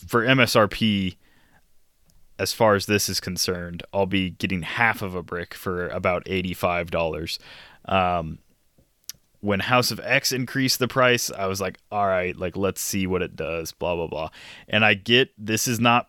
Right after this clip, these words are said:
hopefully, like, you know, don't hold my feet to the fire on this. This hopefully is just because of the Disney attachment,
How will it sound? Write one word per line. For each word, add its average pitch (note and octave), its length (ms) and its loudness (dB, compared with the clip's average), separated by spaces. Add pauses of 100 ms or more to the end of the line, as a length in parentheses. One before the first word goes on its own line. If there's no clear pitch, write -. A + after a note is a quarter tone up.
(340)
hopefully, F#2 840 0 (360)
like, F#2 220 0 (240)
you F#2+ 80 -2
know, F2 160 -6 (140)
don't G2+ 200 2
hold G#2 200 2
my F#2+ 120 -2
feet G2+ 260 -4
to - 60 -18
the F#2 80 -6
fire F2+ 380 0
on F2 80 -2
this. F2 160 -10 (380)
This A#2+ 220 2
hopefully F3 640 4
is G#2+ 220 -2
just A2+ 680 0 (160)
because G#2 680 2 (220)
of F#2 180 -4
the F#2 100 -4
Disney G2+ 480 -2
attachment, G2 680 0